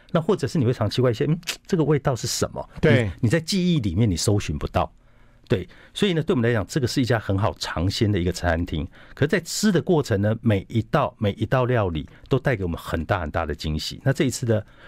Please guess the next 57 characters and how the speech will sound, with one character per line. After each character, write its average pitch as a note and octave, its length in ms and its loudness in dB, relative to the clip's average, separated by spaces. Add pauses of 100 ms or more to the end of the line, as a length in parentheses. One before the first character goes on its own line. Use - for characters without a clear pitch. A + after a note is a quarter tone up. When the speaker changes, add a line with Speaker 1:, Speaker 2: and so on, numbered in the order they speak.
(120)
Speaker 1:
评 A#2+ 200 2
审 A2+ 160 0
里 F2+ 80 -2
面 G#2 120 0
有 F2 80 0
一 E2+ 40 -2
个 F2 100 -2
很 D#2+ 120 -2
特 A2+ 200 0
别 D2 240 -6
的 C#2+ 200 -8
评 F2 200 -4
审 E2+ 160 -4
是 D#2 300 -10
气 - 180 -6
象 F#2+ 180 -2
博 - 200 -8
士。 - 260 -8 (300)
Speaker 2:
嗯。 D#3 420 2
Speaker 1:
那 D3+ 140 0
气 - 160 -2
象 F3+ 160 2
博 D#3 160 0
士 - 180 0
呢， B2 260 2 (340)
他 - 180 -2
吃 - 180 2
遍 E3 180 2
了 C#3 100 0
全 G2+ 180 -2
世 A2+ 140 0
界， G2 260 2
尤 A#2 100 4
其 - 140 -4
他 B2 120 -2
也 A2 40 2
在 G#2 120 0
印 A2 180 0
度 G#2+ 120 0
待 F#2+ 140 0
过 G2+ 100 -2
很 F2 160 -4
长 D#2 220 -4
一 D#2 40 -4
段 F2+ 160 0
时 - 160 -8
间。 - 200 -8 (420)
然 A2 140 4
后 - 20 4
他 F3 60 -2
吃 - 100 0
完 A#2 140 2
就 A#2+ 80 2
告 A#2 160 0
诉 A2 140 0
我 D#2+ 40 -2
说， G#2 220 -2